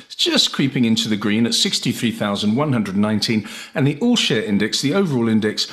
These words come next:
sixty-nine thousand eight hundred and fifty-two, also very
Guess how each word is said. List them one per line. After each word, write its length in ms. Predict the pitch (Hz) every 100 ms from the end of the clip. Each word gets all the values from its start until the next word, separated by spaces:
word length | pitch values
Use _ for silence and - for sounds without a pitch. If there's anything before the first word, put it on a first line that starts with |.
| - -
sixty-nine 680 | - 208 - 190 147 120
thousand 400 | 113 113 107 110 123
eight 180 | 123 123
hundred 240 | 120 107
and 120 | 107
fifty-two, 640 | - 107 - 104 - 110 147
also 300 | 127 - 101 - - -
very 360 | 113 107 107